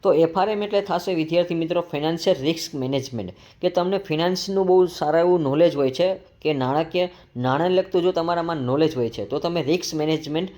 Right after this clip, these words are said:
પણ કરી શકો છો. અથવા તો સર્ટિફાઈડ, મેં કીધું તો એમ કે ફર્સ્ટ જે તમારું હતું સી એફ એ એટલે કે સર્ટિફાઈડ ફાઇનાન્શિયલ એનાલિસિસ, એમાં તમારે ફાઇનાન્સના તમારે હિસાબ કિતાબ કરવાના હોય છે, ઇન્વેસ્ટમેન્ટ બેન્કિંગમાં તમારે જવું હોય તો પણ તમને ઉપયોગી રહેશે,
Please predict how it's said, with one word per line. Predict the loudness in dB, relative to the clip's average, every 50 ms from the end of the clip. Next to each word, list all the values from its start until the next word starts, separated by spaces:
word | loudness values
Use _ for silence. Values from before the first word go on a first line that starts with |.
| -20 -20 -20 -12 _
પણ | -4 -2 -2 0
કરી | 0 0 0 -2 -4
શકો | -6 -8 -6 -8 -8
છો. | -8 -12 -18 -18 _ -20 -20 -20 -20 -6 -4
અથવા | -4 0 2 2 2 2 2 2
તો | 0
સર્ટિફાઈડ, | 0 0 -2 0 0 -2 -2 0 0 0 0 0 -2 -2
મેં | -2 -2
કીધું | -2 0 0 0 0 0
તો | 0
એમ | -2 -2 0
કે | -2 -2
ફર્સ્ટ | -2 0 0 0 0 0 -4 -6 -4
જે | -2 0
તમારું | 0 0 0 0 2 2 2 2 2
હતું | 0 -2 -4 -4 -8 -14 -20 _
સી | -18 -6 -2 0 2 4 4
એફ | 2 2 0 -2
એ | -4 -4
એટલે | -4 -6 -10 -8 -6 -4 -2
કે | -2 -2
સર્ટિફાઈડ | -2 -2 -2 -2 -2 -4 -4 -2 -2 -2 -2 -4 -6 -8
ફાઇનાન્શિયલ | -6 -4 -4 -6 -4 -2 -2 -2 -2 -2 -4
એનાલિસિસ, | -4 -2 -2 -4 -4 -6 -8 -10 -12 -12 -16 -20 -20 -16 -10
એમાં | -6 -2 -2 0 0 0
તમારે | 0 0 2 2 0 0 -2 -6 -12 -20 -20 -20 _ _ _ _ _ -4
ફાઇનાન્સના | -2 -2 0 0 0 -2 -2 -4 -2 0 0 0 0 0
તમારે | -2 0 2 2 0 0
હિસાબ | 0 -2 -2 -2 -2
કિતાબ | -4 -4 -4 -4 -4 -2
કરવાના | -2 0 0 0 0 0 0 0
હોય | 0 0
છે, | -2 -4 -4 -4
ઇન્વેસ્ટમેન્ટ | -2 -2 -2 -2 -2 -4 -6 -6 -4 -4 -6 -8 -10 -6 -4
બેન્કિંગમાં | -4 -2 -2 -4 -4 -4 -4 -2 -2 -2 -2
તમારે | -2 0 0 0 0
જવું | 0 0 0 2
હોય | 2 0 0 0 0
તો | -2 -2
પણ | 0 -2 -2 -2 -4
તમને | -2 -2 -2 -4 -2
ઉપયોગી | -2 -2 -2 0 2 2 2
રહેશે, | 2 2 0 -2